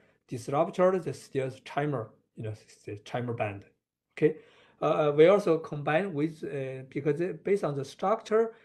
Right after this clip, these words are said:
we also have done the mass spectra. So we, we mapped, for example, the cross-link is here, you know, like here to here. This is, uh, uh, intermolecular cross-link.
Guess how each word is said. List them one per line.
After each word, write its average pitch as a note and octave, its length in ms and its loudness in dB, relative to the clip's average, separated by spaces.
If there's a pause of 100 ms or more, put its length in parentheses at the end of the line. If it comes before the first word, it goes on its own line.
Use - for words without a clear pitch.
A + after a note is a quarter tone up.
(160)
we C3 120 -2
also D3 360 0
have A#2+ 260 -4
done A#2+ 200 -6
the A2 200 -6
mass B2 380 -6
spectra. D#3+ 640 -4 (320)
So A2+ 240 -4
we, A2+ 460 -4
we A2+ 120 -4
mapped, B2 440 -4 (380)
for A#2 120 -2
example, B2 540 -2
the A2 400 -4
cross-link F#3 500 2
is A2 180 -4
here, F3+ 480 2 (400)
you B2 80 -12
know, A#2 200 -6
like A#2 200 -8
here F3 540 2 (180)
to - 100 -10
here. C#3 300 2
This D3+ 260 -4
is, A#2 220 -10
uh, A2+ 80 -4 (600)
uh, A2 300 -4 (1300)
intermolecular E3 1160 4
cross-link. C#3 480 -6